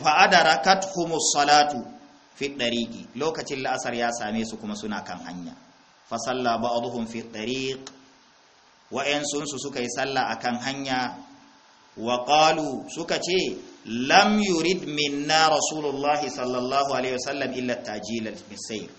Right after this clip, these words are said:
ah, ta'jilal masir." Ba abun da manzon Allah yake nufi da ya ce, "Maza, kar sallah ta same ku in ba Banu Quraiza ba," yana nufin mu yi sauri ne ai.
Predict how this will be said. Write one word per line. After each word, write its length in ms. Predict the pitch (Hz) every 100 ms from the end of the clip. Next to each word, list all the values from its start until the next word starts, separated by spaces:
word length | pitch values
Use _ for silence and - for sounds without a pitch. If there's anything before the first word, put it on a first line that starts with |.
| - -
ah, 300 | 107 104 101 95
ta'jilal 500 | 104 107 120 131 117
masir." 380 | 107 - 123 110 - - _ _ _ _ _ _ - _ -
Ba 240 | 160 196
abun 180 | 165 190
da 100 | 180
manzon 240 | 147 143 151
Allah 320 | 156 160 147 147
yake 240 | 147 143
nufi 320 | 135 135 135
da 80 | 131
ya 80 | 139
ce, 140 | 143 147
"Maza, 480 | 190 220 233 226 226
kar 200 | - 226 202
sallah 320 | 208 214 190
ta 80 | 180
same 380 | 165 156 175 180
ku 80 | 170
in 120 | 170
ba 180 | 160 147
Banu 240 | 143 156
Quraiza 400 | 151 143 143 131
ba," 80 | 143
yana 160 | 170 147
nufin 280 | 151 139 127
mu 60 |
yi 100 | 127
sauri 400 | 131 135 139 139
ne 160 | 131 110
ai. 180 | 104